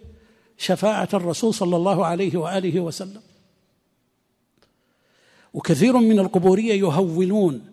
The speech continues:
في بعض المسائل ويطعنون في خصومهم بأنهم مثلا يبغضون الرسول أو لا يحبون الرسول أو نحو ذلك، وربما قال بعضهم إنهم ينكرون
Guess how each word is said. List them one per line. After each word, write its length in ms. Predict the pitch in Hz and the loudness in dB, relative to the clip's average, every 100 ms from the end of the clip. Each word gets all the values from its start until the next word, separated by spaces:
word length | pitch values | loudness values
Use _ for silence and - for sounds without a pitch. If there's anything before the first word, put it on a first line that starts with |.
| _ _ _ - | _ _ _ -6
في 160 | 170 | -4
بعض 260 | 175 220 208 | -2 -2 -2
المسائل 680 | 196 170 - 202 208 220 233 - _ _ _ _ - | -2 -2 -4 -2 -2 -4 -8 -12 _ _ _ _ -4
ويطعنون 680 | 165 190 190 165 214 254 196 | 0 0 0 0 2 2 0
في 160 | 220 | -4
خصومهم 760 | - 175 - 226 214 190 123 113 - _ _ _ - | -4 -4 -4 -2 -2 -2 -4 -6 -18 _ _ _ -6
بأنهم 640 | 190 214 196 170 190 175 | -2 0 0 2 0 2
مثلا 420 | 175 180 185 196 | 0 0 -2 0
يبغضون 460 | 165 151 156 170 185 | 0 0 0 2 2
الرسول 520 | 160 156 - 180 180 | 2 0 -2 -4 -4
أو 120 | 139 | -4
لا 120 | 143 185 | -2 0
يحبون 540 | 165 - 170 175 180 | -2 -4 -6 0 0
الرسول 640 | 170 151 147 - 180 180 | 0 -4 -6 -6 -8 -6
أو 180 | 151 185 | -4 -2
نحو 280 | 196 - 185 | -2 -2 -2
ذلك، 380 | 185 202 202 - - - | -2 -2 -4 -10 -14 -2
وربما 440 | 190 208 185 175 | 2 4 2 2
قال 280 | 160 190 170 | 0 0 0
بعضهم 400 | 180 180 185 165 | -2 -2 0 0
إنهم 420 | 180 175 160 165 | 0 2 2 4
ينكرون 540 | 175 160 170 160 180 | 4 4 0 -2 -2